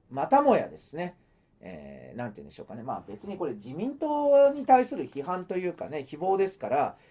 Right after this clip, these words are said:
別に私は構わないと思うんですけどね。どっちみちどっちも同じだろうというしか言いようがないんですけれども、ただね、ただ、共産党の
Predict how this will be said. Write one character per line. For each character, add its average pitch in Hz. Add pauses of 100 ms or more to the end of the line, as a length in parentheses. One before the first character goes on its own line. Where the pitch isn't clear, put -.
(180)
別 170
に 320
私 254
は 247
構 214
わ 233
な 151
い 113
と 104
思 127
う 131
ん 107
で 82
す -
け -
ど 139
ね。 127
ど 117
っ -
ち 180
み 208
ち -
ど -
っ -
ち 208
も 160
同 131
じ 151
だ 196
ろ 220
う -
と 87
い 73
う -
し -
か -
言 90
い 160
よ 180
う -
が 175
な 165
い 123
ん 95
で 82
す -
け 90
れ -
ど 185
も、 170 (280)
た 262
だ -
ね、 202 (380)
た 302
だ、 - (680)
共 254
産 247
党 226
の 254